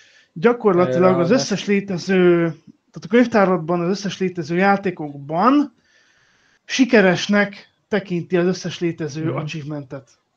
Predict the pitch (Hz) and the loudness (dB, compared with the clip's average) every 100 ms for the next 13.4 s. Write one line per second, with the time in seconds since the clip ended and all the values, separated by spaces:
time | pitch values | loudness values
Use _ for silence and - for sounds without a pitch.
0 | _ _ _ 175 170 170 165 175 170 180 | _ _ _ -2 0 0 0 0 2 4
1 | 202 202 196 175 175 180 170 170 180 214 | 4 4 4 2 2 -4 -4 -4 -4 0
2 | 196 190 180 214 202 - 185 180 - 131 | 2 4 4 2 2 0 -4 -4 -12 -20
3 | - 170 170 170 160 - 214 180 165 147 | -14 -6 -2 -2 -2 2 4 4 2 -6
4 | - - 151 151 175 147 120 123 123 - | -14 2 6 6 8 8 8 6 6 4
5 | 139 165 156 - 139 131 131 127 135 127 | 0 0 -2 -6 -4 -4 -4 -6 -10 -10
6 | 131 180 247 269 247 202 190 208 196 175 | -4 2 6 6 4 2 2 2 2 2
7 | 165 160 185 180 247 226 202 180 175 202 | 0 -2 0 4 4 6 2 0 -2 -2
8 | 214 208 220 220 214 214 190 180 180 180 | 0 0 -2 0 0 -2 -2 -2 -2 0
9 | 208 185 170 - 202 196 175 151 151 - | 2 2 0 -2 0 2 2 -2 -6 -10
10 | - _ _ _ _ _ 151 135 147 - | -10 _ _ _ _ _ -8 -6 -6 -2
11 | 214 196 185 170 160 156 - 202 175 156 | 2 2 2 0 -2 -4 -6 -4 -2 -6
12 | 127 - 185 170 139 - 269 254 233 170 | -10 -10 -8 -8 -8 -4 0 0 -4 -6
13 | 175 160 196 | -6 -4 -4